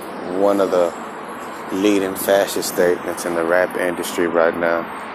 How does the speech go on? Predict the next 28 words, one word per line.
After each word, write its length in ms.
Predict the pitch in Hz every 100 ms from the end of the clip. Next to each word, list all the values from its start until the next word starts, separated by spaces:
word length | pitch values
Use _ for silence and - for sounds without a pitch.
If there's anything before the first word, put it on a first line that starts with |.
| - - - - - - - - - - - - 80 - -
And, 340 | 90 85 80
um, 1500 | 82 82 80 80 - - - - - - - - - - -
like, 200 | 98 95
if 140 | - -
people 300 | 113 - 101
don't 240 | 95 -
know 240 | 104 104
about 320 | 90 90 87 82
D 120 | 92 85
J 160 | 90 85
Screw, 420 | - 98 98 87 80 - - - - - - - -
by 180 | 95 90 80
Big 220 | 104 98 85
Mo, 260 | 101 107 92 80 - - - 95 -
by 160 | 87 85 -
Pimp 240 | 104 98
C, 340 | - - 104 98 85 - - - - - - - - -
they 140 | 104 104
can 180 | 104 92
do 140 | 92
the 80 | 87
research. 520 | 98 120 107 - 87 80 - - - -
You 100 | 92 95
know 60 |
what 180 | 92 95
I'm 80 | -
saying? 240 | 98 98 98
It's 180 | 87